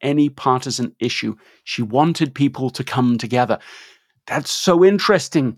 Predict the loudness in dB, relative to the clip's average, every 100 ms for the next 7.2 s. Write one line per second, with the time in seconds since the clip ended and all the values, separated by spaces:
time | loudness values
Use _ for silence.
0 | _ -4 0 4 4 4 2 0 -2 -4
1 | -8 _ _ _ _ _ _ 0 0 2
2 | 2 0 0 0 2 2 0 0 0 2
3 | 2 2 0 -4 -6 -2 -4 _ _ _
4 | _ -4 -2 2 2 4 2 0 -8 -12
5 | 0 2 2 0 -2 -2 -4 -2 2 4
6 | 2 0 -6 0 2 4 4 4 2 -2
7 | -4